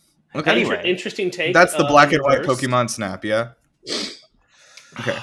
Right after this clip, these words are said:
Speaker 2: <sighs> I will. Anyway.
Speaker 1: <laughs> Did anyone notice, notice there were, like, five Pokemon Snap games this year that all obviously, like, they started working on before they announced that there was a new <laughs> Pokemon Snap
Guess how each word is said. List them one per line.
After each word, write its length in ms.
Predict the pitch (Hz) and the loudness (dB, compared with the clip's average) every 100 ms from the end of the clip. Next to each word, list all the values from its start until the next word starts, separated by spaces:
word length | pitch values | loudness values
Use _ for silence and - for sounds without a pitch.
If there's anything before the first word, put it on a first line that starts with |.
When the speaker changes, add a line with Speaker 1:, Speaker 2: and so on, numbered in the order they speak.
| - | -12
Speaker 2:
<sighs> 140 | - 98 | -20 -18
I 220 | 104 120 | -10 -8
will. 300 | 107 95 85 - _ 92 | -8 -10 -10 -14 _ -20
Anyway. 240 | 92 85 _ _ _ _ _ _ _ _ _ - - - | -20 -20 _ _ _ _ _ _ _ _ _ -20 -18 -6
Speaker 1:
<laughs> 320 | 156 143 143 - _ _ _ - - - | -2 0 -2 -8 _ _ _ -20 -20 -10
Did 140 | - 160 | 2 4
anyone 240 | 285 370 | 4 2
notice, 340 | 170 170 - - | 2 2 0 0
notice 240 | 135 151 | 0 2
there 100 | 147 | 0
were, 80 | 143 | 2
like, 260 | 135 - - | 2 0 0
five 320 | 113 117 120 | 4 4 2
Pokemon 480 | 123 117 110 110 107 | -4 -2 -2 -2 -2
Snap 420 | 113 110 110 - | -2 -2 -4 -4
games 340 | 123 120 117 | -2 -2 -4
this 180 | 120 120 | -6 -2
year 200 | 120 123 | -2 2
that 160 | 120 - | 0 4
all 200 | 123 123 | 4 4
obviously, 480 | 120 110 120 120 120 | 2 0 -2 -2 0
like, 200 | 113 110 | 0 -2
they 120 | 117 | -4
started 340 | 113 110 110 110 | 0 2 2 0
working 300 | 107 110 110 | -4 -4 -4
on 120 | 110 | -4
before 300 | 104 107 104 | -6 -6 -4
they 100 | 107 | -2
announced 360 | 104 101 104 - | -2 -4 -6 -6
that 100 | 101 | -6
there 120 | 104 | -6
was 140 | 101 | -6
a 60 | 107 | -6
new 160 | 104 104 | -6 -2
<laughs> 0 | |
Pokemon 460 | 135 190 185 127 - | -2 0 2 2 0
Snap 240 | 123 | 2